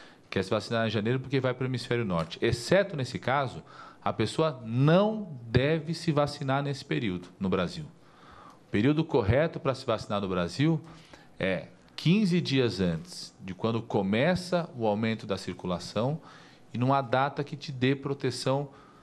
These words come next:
né, que esses dois meses seja o período suficiente do período que tem maior inverno no nosso país, né? É, quando a gente fala em saúde pública, é muito importante que as informações fiquem claras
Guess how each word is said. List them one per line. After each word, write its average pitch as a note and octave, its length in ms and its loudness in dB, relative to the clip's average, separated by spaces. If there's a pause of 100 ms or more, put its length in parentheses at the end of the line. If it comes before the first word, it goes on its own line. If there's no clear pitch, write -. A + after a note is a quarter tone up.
(120)
né, A#2 160 0
que - 140 -6
esses G#2 260 -4
dois C#3 460 2
meses C#3 340 -2
seja C#3 220 -4
o - 20 -8
período C3+ 320 -4
suficiente C3 880 -4 (400)
do A2+ 80 -2
período B2 300 0
que C3 100 -14
tem B2+ 160 -4
maior B2 300 2
inverno A#2+ 320 -2
no A#2+ 60 -6
nosso A#2+ 260 -2
país, - 640 -6
né? C3+ 200 -2 (540)
É, F2+ 220 0
quando A2 160 -2
a B2 40 0
gente C#3 140 -4
fala F3+ 240 2
em E3+ 60 -2
saúde B2 260 -2
pública, D#3 320 0
é D3 40 0
muito C#3 380 2
importante D3+ 520 -2
que D#3 60 -4
as C3+ 100 -4
informações B2+ 560 -4
fiquem - 200 -4
claras A#2 680 2